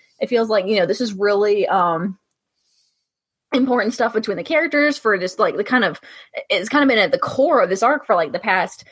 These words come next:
maybe, like, ten or so issues,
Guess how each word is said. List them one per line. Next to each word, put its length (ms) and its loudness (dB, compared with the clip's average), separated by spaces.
maybe, 300 -2
like, 480 0
ten 480 -4
or 120 2
so 360 2
issues, 640 -2